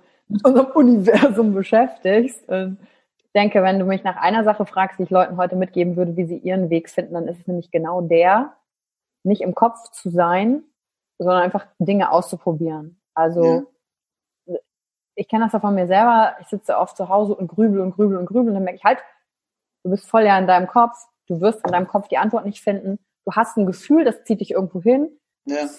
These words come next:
Speaker 1: ähm, verfolge dieses Gefühl und dann findest du das schon. Und was du angesprochen hast mit dem auf der Bühne stehen, also ich wollte als Kind ja schon immer Schauspielerin sein, ne?
Speaker 2: Hab ich gesehen. Hab ich, äh,
Speaker 1: <laughs>
Speaker 2: irgendein,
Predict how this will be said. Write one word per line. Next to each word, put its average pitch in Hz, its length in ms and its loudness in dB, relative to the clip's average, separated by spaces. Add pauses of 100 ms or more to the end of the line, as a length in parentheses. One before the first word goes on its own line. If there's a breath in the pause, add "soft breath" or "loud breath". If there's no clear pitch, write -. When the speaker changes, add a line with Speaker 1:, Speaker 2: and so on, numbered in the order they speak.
(200)
Speaker 1:
ähm, 190 160 -8
verfolge 247 500 2
dieses 226 300 -2
Gefühl 247 420 0
und 208 80 0
dann 185 140 -2
findest 233 300 -2
du 175 40 -8
das 160 180 -4
schon. 160 320 -18
Und 160 180 -20 (440)
was 180 140 -2
du - 100 -4
angesprochen 202 520 0
hast 185 140 -2
mit 180 140 -2
dem 196 140 -2
auf 175 160 -2
der 165 100 2
Bühne 220 320 2
stehen, 156 480 -6
also 160 140 -8
ich 160 100 -8
wollte 196 180 2
als 165 200 -6
Kind 233 160 0
ja 202 100 -8
schon 180 160 -14
immer 170 200 -8
Schauspielerin 147 840 -6
sein, 120 300 -20
ne? - 80 -20 (120)
Speaker 2:
Hab 160 120 -4
ich 175 120 -6
gesehen. 165 480 -8 (320)
Hab - 100 -2
ich, - 60 -2
äh, 277 500 2
Speaker 1:
<laughs> - 100 -6
Speaker 2:
irgendein, 190 400 -4